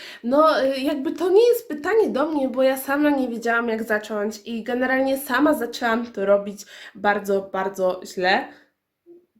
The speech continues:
Tak zupełnie bez sensu, bez pomyślunku. Moje miniatury były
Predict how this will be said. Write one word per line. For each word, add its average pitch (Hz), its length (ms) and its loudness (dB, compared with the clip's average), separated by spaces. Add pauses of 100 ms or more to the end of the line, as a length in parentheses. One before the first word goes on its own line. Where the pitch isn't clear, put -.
(140)
Tak 226 220 -2
zupełnie 262 480 2
bez 233 420 -4
sensu, 277 580 -2
bez 220 380 0
pomyślunku. 269 580 -4
Moje 233 300 2
miniatury 247 580 0
były 180 320 0